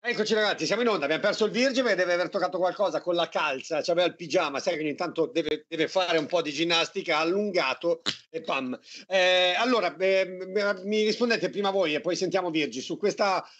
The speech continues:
analogia che mi sembra di aver percepito, no? Dalle, ricordando le parole, eh, di, eh, di Vito Guareschi negli anni in cui preparava la moto per Casey Stoner e che, e guidava solo Casey, perché anche lui diceva: "Guarda, è un, è un palo", e ha fatto questa, mi aveva spiegato questa cosa dell'anteriore che sembrava inchiodato.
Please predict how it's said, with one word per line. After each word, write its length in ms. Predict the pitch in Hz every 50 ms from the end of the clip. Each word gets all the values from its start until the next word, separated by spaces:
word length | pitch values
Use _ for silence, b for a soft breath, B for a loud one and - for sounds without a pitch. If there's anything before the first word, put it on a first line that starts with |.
| B
analogia 460 | - 185 190 208 214 220 214 175 269 247
che 120 | 196 208
mi 80 | 190 160
sembra 240 | - 247 240 240
di 60 | 202 208
aver 200 | 196 214 208 -
percepito, 600 | - 214 185 - 208 202 208 240 233 190 - 160
no? 100 | 165 175
Dalle, 340 | 160 170 175 175 175 180 - -
ricordando 520 | 180 170 170 180 185 180 202 202 190 175
le 120 | 170 165
parole, 560 | 165 175 175 170 180 175 170 160 156 147 123 b b b b _ _ -
eh, 260 | 165 156 156 156 147
di, 300 | 143 165 160 156 156 156
eh, 220 | 151 151 147 147 147
di 100 | 143 156
Vito 260 | 156 175 - - 180
Guareschi 580 | 151 175 170 185 196 180 160 - - 165 156 151
negli 180 | 147 147 151
anni 180 | 170 175 170 160
in 80 | 151 131
cui 180 | - 190 185
preparava 460 | - 165 147 - 160 156 165 170 160
la 100 | 156 160
moto 300 | 165 175 170 160 - 170 123
per 380 | - 175 170 160 160 156 - B B B B B -
Casey 260 | 185 175 156 202 208
Stoner 420 | - - 254 202 202 214 220 202
e 80 | 165 -
che, 180 | - 165 135
e 180 | 131 127 143 147
guidava 360 | 127 156 160 165 165 160 156
solo 240 | - - 175 170 160
Casey, 320 | - - 165 147 123 127
perché 220 | 127 127 127 117 139
anche 160 | 139 - -
lui 100 | 160 165
diceva: 220 | 151 - - 143 127
"Guarda, 260 | 131 151 139 117 131
è 40 | 127
un, 120 | 135 147 151
è 100 | 151 147
un 260 | 139 147 151 147 -
palo", 500 | - 170 147 127 127 123 135 165 185 180 B B B B
e 80 | -
ha 60 | 180 160
fatto 280 | - 185 180 - 202
questa, 300 | 156 175 160 - 190 175
mi 100 | 160 175
aveva 260 | 165 170 175 175 180
spiegato 280 | 165 - 208 190 165 175
questa 180 | 180 170 160 160
cosa 120 | 151 160 165
dell'anteriore 540 | 160 156 151 147 147 185 180 165 151 143 127
che 60 | -
sembrava 380 | - 165 147 139 151 147 151
inchiodato. 640 | 156 143 127 - 165 147 143 131 139 - 127 113 _